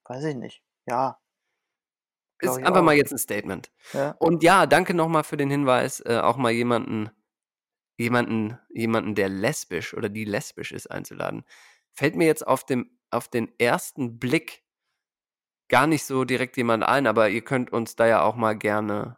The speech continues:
Speaker 2: ansprechen, wenn ihr diejenige Person sein wollt. Ihr könnt euch auch gerne outen bei uns, das geht auch. Ähm,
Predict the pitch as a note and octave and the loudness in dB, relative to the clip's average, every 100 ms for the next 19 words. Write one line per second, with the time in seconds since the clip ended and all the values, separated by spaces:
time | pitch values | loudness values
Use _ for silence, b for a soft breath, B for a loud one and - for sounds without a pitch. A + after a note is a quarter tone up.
0 | - E3 - F3+ - G#2 G#2+ - A#2 C#3 | -6 -4 -2 -4 -4 -6 -12 -8 -2 0
1 | D3+ A#2+ A2 G#2 F#2+ A2+ G2+ G#2+ G#2 G2+ | 0 0 0 -2 -2 -4 -2 -2 -2 -2
2 | A#2 B2 A2+ D3+ A3 - - F3 D#3+ C#3+ | 0 2 4 2 0 -2 2 6 4 4
3 | C#3+ A#2+ A2 F3+ A#3+ C3 A2 - A#2+ - | 2 2 6 6 6 2 2 0 -4 -8
4 | A2 C#3 - C#3 C3+ E3 - A2 A2 | -8 -4 4 6 6 2 -6 -6 -6